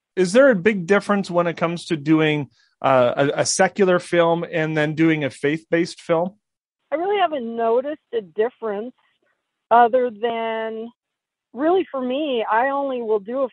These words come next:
Speaker 2: film based on my passion for a particular story. And that usually brings everybody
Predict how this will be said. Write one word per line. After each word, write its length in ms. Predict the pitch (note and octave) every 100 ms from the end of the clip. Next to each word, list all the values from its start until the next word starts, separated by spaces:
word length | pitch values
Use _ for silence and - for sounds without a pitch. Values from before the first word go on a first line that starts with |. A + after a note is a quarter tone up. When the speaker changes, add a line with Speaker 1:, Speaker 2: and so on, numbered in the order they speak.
| -
Speaker 2:
film 340 | G#3+ G#3 G3+
based 260 | G3+ G#3 A3+ _
on 520 | G#3 G#3 G3+ G3+ G3 - _ _ _
my 140 | G#3+ G#3
passion 540 | - A3+ A3+ - G#3+ -
for 180 | G#3 G3+
a 40 |
particular 560 | - - G3 - F#3 F3+ -
story. 640 | - A#3 A#3 F#3 D3 - F#3 _ _ _ -
And 480 | A3 A3 G#3 G#3 G#3
that 200 | A#3 A3
usually 380 | B3+ B3+ B3+ A3
brings 360 | G3+ G3+ G#3 G#3
everybody 460 | G3 G3 G3 F3+